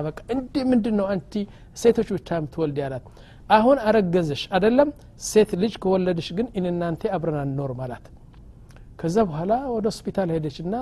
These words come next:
ሴት፣ ሴት ልጅ ወለደች። አሁን ፈራች፣ አለቀሰች። «ምን ልለው ነው አሁን?» ምናምን ብላ ስትፈራ አንዲት ነርስ ነበረች፣ በጣም ብልህ የሆነችው ነርስ፣ እ፣ ግብፃዊት ነርስ ነች።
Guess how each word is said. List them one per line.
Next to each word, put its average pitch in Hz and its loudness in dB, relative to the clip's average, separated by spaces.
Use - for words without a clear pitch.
ሴት፣ - -4
ሴት 180 -6
ልጅ 202 -4
ወለደች። 139 -4
አሁን 160 -4
ፈራች፣ 180 -4
አለቀሰች። 180 -6
«ምን 202 4
ልለው 196 2
ነው 170 -2
አሁን?» 143 -6
ምናምን 165 -4
ብላ 165 -2
ስትፈራ 190 0
አንዲት 247 2
ነርስ 226 4
ነበረች፣ 165 0
በጣም 202 -2
ብልህ 165 0
የሆነችው 160 -2
ነርስ፣ 165 -2
እ፣ 151 -4
ግብፃዊት 170 0
ነርስ 165 -2
ነች። 165 -2